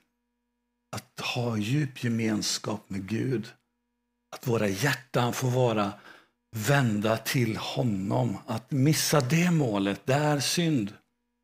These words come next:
Det finns en man som heter Nick Gumbel som han, eh,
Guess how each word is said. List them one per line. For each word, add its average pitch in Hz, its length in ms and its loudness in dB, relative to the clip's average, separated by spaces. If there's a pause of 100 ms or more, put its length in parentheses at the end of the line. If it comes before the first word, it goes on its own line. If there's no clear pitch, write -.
(420)
Det - 60 -10
finns 165 280 6
en 160 100 8
man 160 220 8
som 156 160 4
heter 151 220 4
Nick 151 280 4
Gumbel 151 600 4
som 135 380 2 (360)
han, 135 300 6
eh, 135 220 8